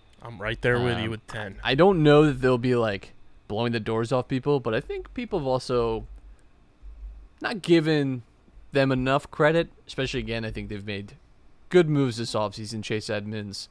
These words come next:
Speaker 2: obviously Tyreek Hill, um, a few receivers on, like, the periphery there. Uh, they've brought a lot of those key pieces on defense back.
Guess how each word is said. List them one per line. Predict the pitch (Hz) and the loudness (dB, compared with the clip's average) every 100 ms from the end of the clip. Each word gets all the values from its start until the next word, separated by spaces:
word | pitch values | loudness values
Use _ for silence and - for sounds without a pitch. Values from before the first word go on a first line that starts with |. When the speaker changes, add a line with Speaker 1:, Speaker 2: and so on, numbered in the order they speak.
| _ - | _ -14
Speaker 2:
obviously | - 92 98 | -12 -10 -12
Tyreek | 95 101 90 95 87 | -10 -8 -8 -10 -6
Hill, | 143 151 139 135 - - - | -2 0 0 -4 -12 -20 -18
um, | 90 87 | -16 -14
a | 92 | -14
few | - 92 | -12 -12
receivers | 90 - 95 92 90 | -10 -12 -12 -12 -12
on, | 98 85 | -14 -14
like, | 85 | -16
the | - | -16
periphery | 98 107 101 - 98 | -12 -10 -10 -8 -10
there. | 98 98 95 95 87 - - - - - - | -8 -8 -8 -8 -10 -16 -20 -20 -20 -20 -20
Uh, | - 76 80 | -20 -18 -18
they've | 87 92 | -18 -18
brought | - 90 85 | -14 -12 -12
a | - | -14
lot | 95 | -14
of | 95 | -12
those | 95 | -14
key | - 117 | -12 -12
pieces | 101 107 101 104 | -10 -12 -12 -14
on | 95 92 90 | -14 -14 -16
defense | 90 107 110 | -12 -8 -8
back. | - 110 104 101 - | -6 -6 -4 -6 -12